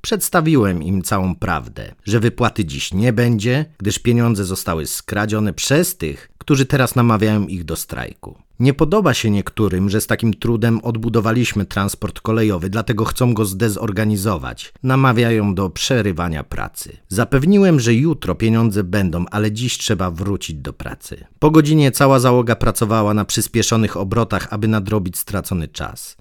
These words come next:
Dyrektor Modliński dotrzymał słowa i na drugi dzień załodze wypłacono pieniądze.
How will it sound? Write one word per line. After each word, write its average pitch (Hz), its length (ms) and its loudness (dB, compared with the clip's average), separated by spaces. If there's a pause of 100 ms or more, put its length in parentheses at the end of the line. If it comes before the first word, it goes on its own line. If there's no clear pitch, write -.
(100)
Dyrektor 135 500 4
Modliński 127 580 2
dotrzymał 113 680 0
słowa 98 360 -2
i 117 60 2
na 117 140 2
drugi 117 280 -2
dzień 117 260 2
załodze 113 380 0
wypłacono 110 520 -2
pieniądze. 67 640 -8